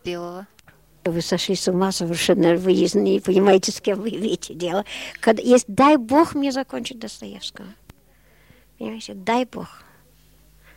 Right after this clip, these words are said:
Speaker 2: И поэтому, так сказать, я живу, э, как в монастыре. У меня,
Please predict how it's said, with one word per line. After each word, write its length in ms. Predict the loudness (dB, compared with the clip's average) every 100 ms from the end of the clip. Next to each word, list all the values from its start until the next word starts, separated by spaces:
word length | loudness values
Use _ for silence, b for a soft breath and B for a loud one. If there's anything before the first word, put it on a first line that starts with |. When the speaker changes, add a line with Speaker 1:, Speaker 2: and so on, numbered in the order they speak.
| B B B B -10
Speaker 2:
И 100 | -2
поэтому, 420 | 0 2 0 0
так 120 | -2
сказать, 200 | -4 -4
я 120 | -2
живу, 380 | -2 -4 -2 -2 B B B -20
э, 560 | -16 -14 -14 -16 -16 -16 -12
как 200 | -8 -2
в 60 |
монастыре. 640 | 0 0 -2 -2 0 0
У 60 | -2
меня, 420 | -4 -4 -4 -6